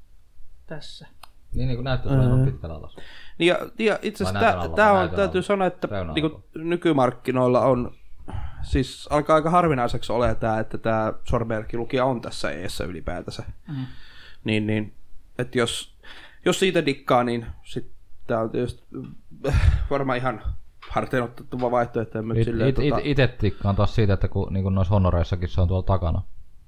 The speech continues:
Speaker 3: Joo.
Speaker 2: Se on oikeasti semmoisessa keskikohdassa niin takana kuin ollaan voi, ja se on niinku niin näppärässä kohtaa. Sormi
Speaker 3: Niin.
Speaker 2: ajautuu aina sinne kuitenkin.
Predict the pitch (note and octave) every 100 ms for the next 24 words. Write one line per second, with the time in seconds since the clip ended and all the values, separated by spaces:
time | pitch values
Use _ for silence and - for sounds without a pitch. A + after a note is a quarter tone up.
0 | - A#2+ A#2 G#2 - - - - - -
1 | - G#2 G#2+ G2+ B2 G2 - A#2 - G2
2 | F2 F2 F#2+ F#2 F2 F#2+ F2+ E2 E2 D#2
3 | E2+ D#2 D#2 D2 D2 E2 D#2+ E2+ - E2
4 | D2+ - G2 - - - - - - G2
5 | - - A#2 A2 G#2 G#2+ F#2+ G#2 G2+ F2
6 | E2 D#2 D2+ - - C#2 - E2